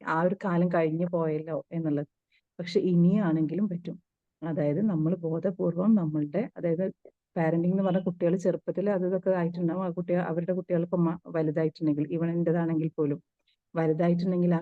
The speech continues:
കാലം കഴിഞ്ഞു പോയല്ലോ. പക്ഷെ ഇപ്പോഴും നമ്മളെ റീപ്രോഗ്രാം ചെയ്ത് കഴിഞ്ഞ് നമ്മളുടെ ഇതിൽ മാറ്റം വരുത്തി കഴിഞ്ഞാൽ നമുക്ക് ആ ഒരു അറ്റ്മോസ്ഫിയർ മാറ്റാൻ പറ്റും.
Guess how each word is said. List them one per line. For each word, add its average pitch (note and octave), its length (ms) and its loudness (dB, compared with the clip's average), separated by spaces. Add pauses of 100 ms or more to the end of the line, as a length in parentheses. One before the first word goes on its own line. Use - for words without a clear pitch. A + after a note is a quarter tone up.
കാലം F3 260 -2
കഴിഞ്ഞു E3 340 0
പോയല്ലോ. D#3+ 400 -2
പക്ഷെ F#3+ 220 -4
ഇപ്പോഴും A#3+ 560 2
നമ്മളെ F3+ 360 2
റീപ്രോഗ്രാം E3 640 -2
ചെയ്ത് D#3 320 -2
കഴിഞ്ഞ് D#3+ 240 -2
നമ്മളുടെ E3+ 460 -2
ഇതിൽ F#3 320 0
മാറ്റം F3+ 440 -2
വരുത്തി F3 260 0
കഴിഞ്ഞാൽ F3 440 0
നമുക്ക് G3+ 280 -2
ആ G3+ 60 0
ഒരു G#3 140 0
അറ്റ്മോസ്ഫിയർ G#3 480 0
മാറ്റാൻ A3 340 0
പറ്റും. - 320 -2